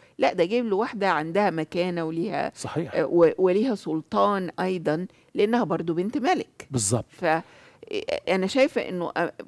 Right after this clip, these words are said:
Speaker 1: كلمة معين نظيره هو، هو فعلا معين، لأنه مواهبها
Speaker 2: مم.
Speaker 1: اللي ربنا اداها لها في المعونة،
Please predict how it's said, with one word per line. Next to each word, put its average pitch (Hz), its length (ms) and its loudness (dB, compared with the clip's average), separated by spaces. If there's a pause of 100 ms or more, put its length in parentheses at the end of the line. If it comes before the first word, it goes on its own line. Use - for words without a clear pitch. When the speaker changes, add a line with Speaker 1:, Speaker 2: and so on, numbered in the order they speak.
Speaker 1:
كلمة 240 320 0
معين 220 380 -2
نظيره 208 400 -2
هو، 262 440 0 (460)
هو 196 220 0
فعلا 185 460 -4 (500)
معين، 226 560 0
لأنه 190 600 -2
مواهبها 208 1000 0 (400)
Speaker 2:
مم. 120 160 -6 (400)
Speaker 1:
اللي 180 160 4
ربنا 180 340 4
اداها 185 440 -2
لها 190 320 -4 (480)
في 240 480 -2 (140)
المعونة، 185 840 2